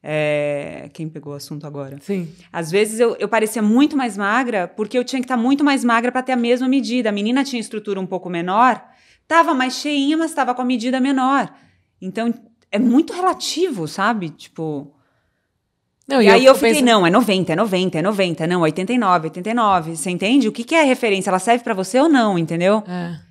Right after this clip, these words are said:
Speaker 1: Tipo, "Ah, eu quero ser a Sabrina Sato." Caramba, você vai se frustrar, entendeu?
Speaker 2: É.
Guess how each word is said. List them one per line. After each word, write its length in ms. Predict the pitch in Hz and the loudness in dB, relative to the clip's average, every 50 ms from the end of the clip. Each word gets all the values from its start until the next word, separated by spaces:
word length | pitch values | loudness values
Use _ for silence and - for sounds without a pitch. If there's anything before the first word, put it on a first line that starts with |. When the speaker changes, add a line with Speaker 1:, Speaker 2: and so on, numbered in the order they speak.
| _ _ _ - | _ _ _ -16
Speaker 1:
Tipo, 180 | - 202 - 226 | -6 2 6 6
"Ah, 80 | 240 | 6
eu 40 | 233 | 8
quero 160 | 233 226 233 | 6 4 2
ser 120 | 233 262 254 | 2 0 -2
a 20 | |
Sabrina 400 | 247 262 240 240 247 247 262 285 | 0 -2 -2 -2 0 0 -2 -2
Sato." 340 | 277 - 262 233 202 - 185 | -2 -2 -2 -2 -2 -2 -6
Caramba, 460 | - 233 254 339 392 339 240 190 170 | -4 0 0 2 2 2 0 0 -2
você 100 | 160 180 | -6 -4
vai 100 | 165 175 | -6 -6
se 100 | 165 - | -6 -8
frustrar, 360 | - 185 208 - - 359 508 571 605 571 349 | -12 -16 -14 -10 -6 -6 -6 -6 -6 -10 -10
entendeu? 380 | 254 220 196 202 359 330 359 | -10 -8 -6 -4 -4 -4 -6
Speaker 2:
É. 100 | 339 - | -8 -12